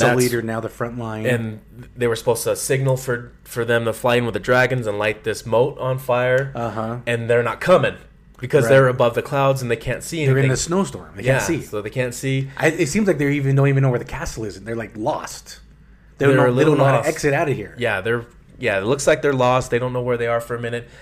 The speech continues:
Speaker 2: And then here comes the, the, the Night King's dragon. But, uh, Melisandre was, uh, able to get the, the moat put on fire. But
Speaker 1: Yeah, 'cause she's
Speaker 2: these
Speaker 1: got the
Speaker 2: White
Speaker 1: power of
Speaker 2: Walkers,
Speaker 1: light.
Speaker 2: these White Walkers just start,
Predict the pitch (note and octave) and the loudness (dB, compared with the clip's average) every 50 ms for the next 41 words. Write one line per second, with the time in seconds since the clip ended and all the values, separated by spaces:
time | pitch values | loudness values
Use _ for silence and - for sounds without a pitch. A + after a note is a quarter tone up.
0 | - - - - A2 A2 A2 A2 G#2+ G#2+ G#2+ G#2+ G#2 G#2 G#2 - - - - - | -20 -16 -8 -8 -6 -4 -2 -2 -2 -2 -4 -6 -8 -12 -14 -16 -20 -20 -14 -8
1 | G#2+ A2 G2 - A2+ G#2+ G#2+ G2+ - - G#2+ G2+ G2 G2 G2 G2 G2 F#2+ - G2+ | -6 -6 -4 -4 -6 -8 -8 -10 -8 -6 -4 -2 -2 -2 -2 -4 -6 -6 -8 -8
2 | F#2 F2 E2 - - - - - - - - - - - - G#2 G2 G2+ G#2 G#2+ | -8 -8 -10 -14 -20 -20 -20 -20 -20 -20 -20 -20 -20 -16 -14 -10 -4 -4 -4 -4
3 | - - - G#2+ G2+ F#2+ F#2 - G2 F#2 F2+ F2+ F2 F#2+ F#2 F#2+ G2+ - - - | -4 -6 -12 -14 -12 -14 -10 -6 -4 -2 -2 -2 -4 -6 -8 -10 -14 -18 -20 -20
4 | - - - - - - - A2 - C3+ B2+ B2 A#2 A#2 A2+ G#2+ G#2 G2 G2 F#2 | -20 -20 -20 -20 -20 -18 -14 -2 2 4 4 4 4 2 2 0 0 0 -2 -2
5 | F2+ F2+ - - - - - - - - _ - - - - - _ B2+ B2+ B2+ | -4 -8 -12 -18 -20 -20 -20 -20 -20 -20 _ -20 -20 -20 -20 -16 _ 0 0 0
6 | A#2 - - C3+ C3+ C3 A#2+ A#2+ A2+ G#2+ G2+ A2 G#2+ G#2+ G#2 F2 A2+ G#2 G2+ F#2+ | 2 4 4 4 4 6 4 2 2 2 4 4 4 4 2 0 -2 -4 -4 -6
7 | G2 G2+ G2+ G#2+ G2+ - G2 G2 F#2+ F#2 F2+ F2+ F2+ - - G#2+ G#2 G2+ G2 G2 | -6 -4 -4 -4 -4 -4 -4 -4 -2 -4 -6 -8 -10 -14 -14 -8 -4 -4 -4 -4
8 | - - - - A2 F#2+ F2 F2 - - F#2 F2 E2 E2 E2+ F2 F#2 - - - | -6 -10 -10 -8 -6 -6 -6 -8 -8 -8 -8 -8 -6 -6 -8 -8 -10 -12 -18 -20
9 | - - - - - - - - - - A2+ A2+ G#2 F#2 - - - - G#2 - | -20 -20 -20 -20 -20 -20 -20 -14 -6 -2 -2 0 -2 -2 -8 -12 -12 -10 -6 -4
10 | C#3 D3+ B2 A2+ G#2 G#2+ A#2+ C#3 D3+ B2+ B2+ A#2+ A#2 A2 A2 A2 G#2+ G#2+ G2 F#2 | -4 -2 -2 -2 -2 0 2 2 2 2 2 2 2 0 0 -2 -4 -4 -4 -6
11 | F#2 F#2+ G#2+ A2+ - - - - - - _ _ - - B2+ B2 A#2 A#2 B2 C#3 | -8 -10 -12 -14 -18 -20 -20 -20 -20 -20 _ _ -12 -8 -8 -6 -4 -2 0 0
12 | C#3+ C3+ B2+ B2 A#2+ A#2 - A#2 G#2 - A#2 G#2+ - - A2+ G#2 F#2+ - - | 0 0 0 0 0 0 -2 -4 -4 -4 -4 -4 -2 0 0 0 0 -2 -10